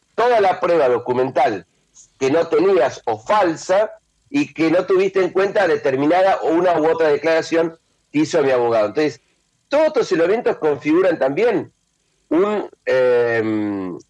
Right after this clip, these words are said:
detrimento en el erario público de las arcas del Estado de Nueva York. ¿Por qué? Porque van a tener que pagar ahora, no solamente el abogado que rompió la confidencialidad,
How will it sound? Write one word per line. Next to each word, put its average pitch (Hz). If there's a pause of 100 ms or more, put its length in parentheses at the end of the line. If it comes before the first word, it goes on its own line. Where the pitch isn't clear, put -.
(160)
detrimento 175
en 156
el 147
erario 196
público 156 (100)
de 117
las 139
arcas 180
del 117
Estado 147
de 127
Nueva 123
York. 202
¿Por 156
qué? 175 (600)
Porque 180
van 240
a 233
tener 233
que 208
pagar 226
ahora, 127
no 185
solamente 220
el 147
abogado 135 (400)
que 135
rompió 135
la 156
confidencialidad, 123